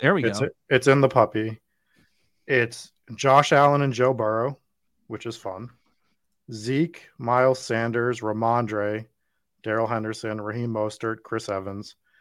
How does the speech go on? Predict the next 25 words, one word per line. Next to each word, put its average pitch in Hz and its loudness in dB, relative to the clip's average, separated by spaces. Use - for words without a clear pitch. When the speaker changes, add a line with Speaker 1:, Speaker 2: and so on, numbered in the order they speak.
Speaker 2:
So 120 0
Zeke, 180 2
Sanders, 135 2
Stevenson, 117 -6
Mostert 110 -4
isn't 101 -8
bad 98 -4
for 101 -6
a 98 -8
running 101 -8
back 98 -10
room. 101 -12
Jamar, 131 4
Speaker 1:
No. 143 2
Speaker 2:
A 127 6
J 131 2
Brown, 117 -2
D 131 -4
Hop, 110 0
M 117 -4
V 123 -2
S, 113 -4
Jameson 135 -2
Williams, 110 -8
Dotson, 123 0